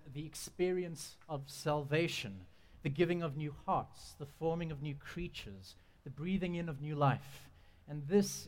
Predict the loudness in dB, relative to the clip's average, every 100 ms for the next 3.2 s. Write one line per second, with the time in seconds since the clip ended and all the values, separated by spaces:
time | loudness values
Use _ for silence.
0 | -10 -10 -8 -2 -2 -2 -12 -10 -6 -6
1 | -8 -12 0 2 2 0 -8 -10 -18 -20
2 | -12 -6 -4 -4 -6 -12 -8 0 4 6
3 | 4 -4